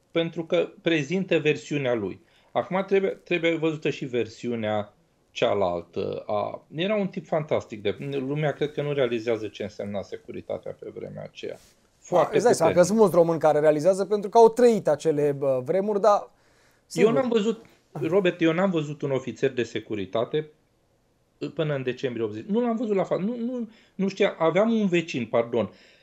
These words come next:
Speaker 1: care locuia pe altă scară și îl vedeam plecând la serviciu. Atât. Deci n-am avut contact cu aceste ființe, ca să zic așa, până în decembrie optzeci și nouă.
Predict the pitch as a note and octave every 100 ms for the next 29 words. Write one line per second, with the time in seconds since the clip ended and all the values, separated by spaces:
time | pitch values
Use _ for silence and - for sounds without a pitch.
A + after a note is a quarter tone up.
0 | _ - C#3+ C#3 C#3 E3+ G3 F#3 F#3 F3
1 | D3+ - G3 F#3+ G3 F3 E3+ G3 F#3+ E3+
2 | F#3 E3 D#3 E3+ D3 A2+ - - C#3 -
3 | C#3+ A#2 A2+ F3 F3+ E3+ D#3+ E3 D#3 E3+
4 | - C3+ - - A#2+ - C3 B2+ A#2 -
5 | A#2+ G2+ G#2 - G2+ A#2 G#2+ G#2 A2+ C#3+
6 | C#3+ _ _ - C#3 C3 A#2+ A#2 A#2 A#2+
7 | A2+ A2 G#2 G#2 - A2 F#2+ E2+